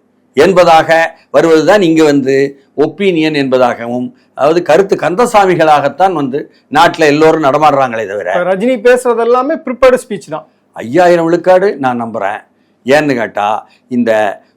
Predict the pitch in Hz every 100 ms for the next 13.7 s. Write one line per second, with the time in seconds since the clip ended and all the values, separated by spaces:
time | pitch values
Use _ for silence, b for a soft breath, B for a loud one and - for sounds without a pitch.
0 | - 147 - 233 214 202 - 175 147 180
1 | 190 156 127 117 104 107 92 - b -
2 | 143 147 139 165 165 190 160 135 - 190
3 | 180 160 117 117 120 b b - 143 180
4 | 202 147 160 185 175 156 143 127 135 160
5 | 165 151 143 135 139 123 131 175 180 156
6 | 143 135 131 120 - b - 185 185 143
7 | 120 - b 135 160 160 135 135 127 127
8 | 117 127 123 139 139 139 110 139 135 127
9 | 117 131 123 135 143 131 135 147 123 -
10 | 120 - b b 139 160 147 135 151 170
11 | 160 143 123 131 - 117 127 135 110 90
12 | 87 _ _ _ _ _ _ _ _ _
13 | 98 139 208 208 196 190